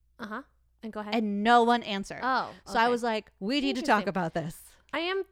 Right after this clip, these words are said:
Speaker 1: curious. Did you say crave as though you don't have enough of it or just
Speaker 2: I think I said need.
Speaker 1: Need. Okay, cool, cool.
Speaker 2: I can double check
Speaker 1: I was
Speaker 2: while
Speaker 1: just
Speaker 2: we're
Speaker 1: curious.
Speaker 2: here on the, on, on the mic.
Speaker 1: So let's talk a little bit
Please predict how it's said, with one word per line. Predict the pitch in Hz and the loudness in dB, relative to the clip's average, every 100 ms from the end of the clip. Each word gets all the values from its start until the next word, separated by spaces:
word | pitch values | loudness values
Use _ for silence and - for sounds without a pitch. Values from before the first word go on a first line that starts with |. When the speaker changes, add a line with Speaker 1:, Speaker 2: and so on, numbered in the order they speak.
| _ - | _ -10
Speaker 1:
curious. | 381 339 233 | -4 -2 -4
Did | - 262 | -6 -6
you | 311 | -6
say | 320 302 277 - | -4 -4 -4 -8
crave | - 247 233 262 330 370 | -6 -4 -4 -4 -6 -2
as | 269 262 220 | 0 0 -2
though | 254 240 226 - - | -2 -2 -4 -8 -14
you | 240 240 | -8 -6
don't | 226 220 | -4 -6
have | 226 214 - | -4 -4 -4
enough | 220 214 208 - | -6 -4 -6 -6
of | - 233 | -4 -4
it | 294 370 - - - - | -4 -8 -12 -20 -16 -2
or | 247 240 226 220 208 | 2 4 4 2 -2
just | 196 226 - - _ _ _ | -6 -8 -8 -18 _ _ _
Speaker 2:
I | 240 | -8
think | 349 | -6
I | 466 | -4
said | 480 294 | -2 -2
need. | 220 220 185 151 | -2 -2 -4 -4
Speaker 1:
Need. | 254 262 202 180 - | -4 -4 -4 -4 -4
Okay, | 254 175 - | -4 -6 -10
cool, | - 330 | -8 -6
cool. | 247 165 _ - | -6 -10 _ -10
Speaker 2:
I | 240 | -6
can | 330 | -2
double | 302 269 | -2 -2
check | 262 208 - _ _ _ _ - | -4 -6 -6 _ _ _ _ -6
Speaker 1:
I | - | -2
was | 196 | 0
Speaker 2:
while | 190 | 0
Speaker 1:
just | 185 | -2
Speaker 2:
we're | |
Speaker 1:
curious. | 185 180 147 | -4 -4 -8
Speaker 2:
here | 170 - 185 | -10 -12 -10
on | 175 170 - - | -10 -10 -14 -18
the, | - 196 | -10 -6
on, | 180 - | -6 -6
on | 196 190 190 | -8 -6 -6
the | 170 | -6
mic. | 165 214 214 - - - - - | -8 -12 -16 -20 -20 -16 -16 -12
Speaker 1:
So | - 320 311 - - - | -2 0 0 -4 -18 -4
let's | 330 - | -4 -2
talk | 480 453 | -2 -2
a | 392 | -4
little | 320 320 302 | -2 -2 0
bit | 262 262 | 0 0